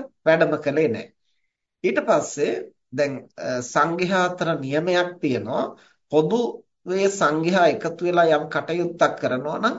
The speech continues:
අවශේෂ, අ, භික්ෂුන් වහන්සේලා ඒකට සම්බන්ධ වෙන්න ඕන. මේ මගහැරලා ඉන්න පුළුවන් කමක් නැහැ. මේ සංඝයාගේ තියෙන සාමූහිකව සමගි සම්පන්නව කරන කටයුතු.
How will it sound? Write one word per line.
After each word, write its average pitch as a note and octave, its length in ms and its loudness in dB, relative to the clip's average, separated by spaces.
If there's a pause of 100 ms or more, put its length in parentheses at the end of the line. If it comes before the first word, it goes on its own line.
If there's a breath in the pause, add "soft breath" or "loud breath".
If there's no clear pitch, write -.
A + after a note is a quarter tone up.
අවශේෂ, G#3+ 560 0 (640)
අ, D3 160 -4
භික්ෂුන් D3+ 440 -2
වහන්සේලා E3+ 480 0
ඒකට G#3 260 -4 (280)
සම්බන්ධ A3 560 4
වෙන්න G#3+ 280 6
ඕන. C3+ 220 4 (280)
මේ C#3+ 140 -10
මගහැරලා E3+ 600 0
ඉන්න F#3 180 -2
පුළුවන් F#3 380 -2
කමක් G#3 280 -6
නැහැ. C#3+ 380 -4
මේ C#3+ 160 -12
සංඝයාගේ D3+ 580 -2
තියෙන C#3 240 -6
සාමූහිකව D#3 800 -2 (360 loud breath)
සමගි E3 360 0
සම්පන්නව D#3 640 -2
කරන G3+ 280 -2
කටයුතු. - 480 -2